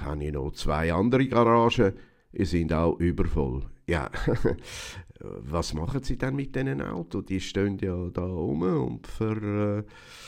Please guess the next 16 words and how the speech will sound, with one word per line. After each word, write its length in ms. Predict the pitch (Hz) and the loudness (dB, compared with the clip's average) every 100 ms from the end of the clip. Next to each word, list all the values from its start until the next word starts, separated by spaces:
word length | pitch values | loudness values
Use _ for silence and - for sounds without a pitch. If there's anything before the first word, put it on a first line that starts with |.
| - - - - | -20 -20 -14 -2
verstauben. 760 | 110 - 87 110 165 208 214 - - - _ _ | 0 2 4 4 4 4 4 6 4 2 _ _
Ja, 140 | 117 107 | 6 6
aber, 440 | 101 92 92 92 | 4 2 2 2
äh, 400 | 80 82 - 64 | 0 -4 -8 -4
ja, 160 | 92 165 | 0 2
ja, 240 | 160 165 | 2 0
verstauben 640 | - 98 - 113 131 117 - | 0 -4 0 2 4 4 4
tun's. 360 | 123 135 - - | 6 4 0 -2
Aber 380 | 82 80 73 - | 0 2 0 0
wissen 400 | 92 - 90 - | -2 0 -4 -4
Sie, 220 | - - - - _ _ _ _ - | -10 -10 -16 -20 _ _ _ _ -6
das 520 | 80 - - - - - - - - - | -4 -4 -8 -10 -14 -18 -20 -20 -20 -8
ist 300 | - 82 87 | -4 0 -2
natürlich 600 | - 104 120 117 113 104 | 2 8 10 10 8 6
etwas, 580 | 107 - 107 - - | 2 2 -2 0 -2
äh, 180 | 98 76 | -4 -6